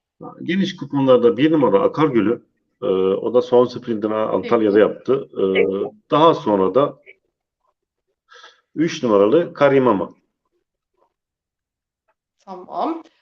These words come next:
Speaker 2: O halde, e, tek, e, olarak önereceğimiz safkan beş numaralı S S Ateşi dedik. Bir çizgi çektik. Geniş ölçekli kuponlar içinde iki safkan daha öneriyoruz. Bir numaralı Akargül'ü ve üç numaralı Karimama.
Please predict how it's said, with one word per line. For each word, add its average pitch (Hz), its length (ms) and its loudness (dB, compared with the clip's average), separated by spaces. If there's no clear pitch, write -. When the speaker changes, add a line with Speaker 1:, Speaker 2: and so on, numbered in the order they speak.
Speaker 2:
O 320 180 2
halde, 208 380 0
e, 220 500 -4
tek, - 440 -4
e, 226 180 -2
olarak 247 380 2
önereceğimiz 247 540 -4
safkan 226 520 -2
beş 349 240 -2
numaralı 247 280 0
S 240 240 0
S 403 280 0
Ateşi 233 380 -6
dedik. 240 320 -8
Bir 370 180 2
çizgi 269 400 -6
çektik. - 500 -6
Geniş 339 280 -2
ölçekli 214 420 -6
kuponlar 247 400 -8
içinde 226 280 -12
iki 269 160 -12
safkan 202 540 -4
daha 277 220 -4
öneriyoruz. 320 480 -4
Bir 359 240 0
numaralı 254 280 2
Akargül'ü 247 680 0
ve 349 120 -4
üç 392 200 -8
numaralı 262 340 0
Karimama. 339 760 2